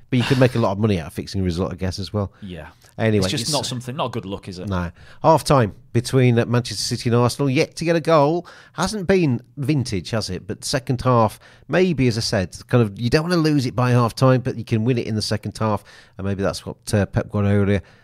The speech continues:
Speaker 1: and, uh, uh, Mikel Arteta will be talking about at half time. How do you see the second half, Si?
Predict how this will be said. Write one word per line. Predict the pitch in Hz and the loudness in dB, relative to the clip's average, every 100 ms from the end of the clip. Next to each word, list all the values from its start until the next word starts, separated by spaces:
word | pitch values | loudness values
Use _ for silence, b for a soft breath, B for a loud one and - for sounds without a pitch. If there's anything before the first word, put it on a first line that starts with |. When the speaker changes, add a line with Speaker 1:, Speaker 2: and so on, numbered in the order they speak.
| b | b
Speaker 1:
and, | 98 101 - | -2 -2 2
uh, | 104 - _ | 0 0 _
uh, | 110 104 | 0 0
Mikel | 101 - 113 | 0 0 0
Arteta | - 98 - 113 - | 0 -4 0 0 0
will | 123 | 0
be | 117 | 0
talking | 123 175 170 156 | -2 -2 -2 0
about | 165 - | 2 0
at | 127 135 | -2 -2
half | 165 160 | 0 0
time. | - 160 139 | 0 2 2
How | 160 | 2
do | 160 | -2
you | |
see | - 170 | -6 -4
the | |
second | 127 127 104 | -2 -2 -2
half, | 110 104 | -2 -2
Si? | - 104 | -2 -4